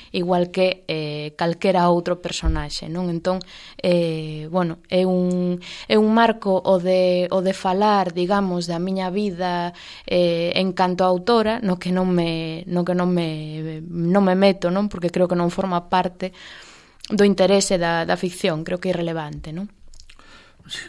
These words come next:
Speaker 2: bueno, hai unha frase de Pío Baroja que decía que todo o que non é autobiografía é plagio. Entón, aquí dá a impresión de que un tema recurrente da túa, da túa li, li, li, literatura é a metaliteratura,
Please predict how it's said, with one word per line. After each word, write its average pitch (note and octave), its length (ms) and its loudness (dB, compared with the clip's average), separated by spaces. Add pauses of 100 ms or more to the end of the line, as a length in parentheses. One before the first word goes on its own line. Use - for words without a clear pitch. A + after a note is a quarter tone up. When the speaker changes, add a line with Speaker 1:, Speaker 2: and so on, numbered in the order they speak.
Speaker 2:
bueno, C3 560 -6
hai C#3+ 80 6
unha A#2+ 160 8
frase G#2 240 4
de F#2+ 80 4
Pío G2+ 240 4
Baroja F#2+ 400 0 (480)
que G2 160 0
decía F#2 200 -2
que F#2 200 -2
todo G2 200 2
o F2 40 -2
que F#2 80 2
non G2 120 6
é F#2+ 80 4
autobiografía F2+ 760 -2
é F#2 80 -2
plagio. E2+ 480 -4 (640)
Entón, F#2+ 280 4
aquí A2 440 2
dá F#2 240 2
a G2 80 6
impresión F#2 400 4
de F#2 80 2
que F2+ 160 0
un F#2+ 320 0
tema F#2 240 4
recurrente F2+ 480 2
da D#2+ 160 -2
túa, F2 400 -2 (560)
da E2+ 160 0
túa F2+ 160 4
li, E2+ 160 4
li, D#2+ 240 -2
li, D#2+ 120 -2 (120)
literatura F#2 640 -2 (400)
é G2 320 2
a - 400 -8
metaliteratura, F2+ 800 0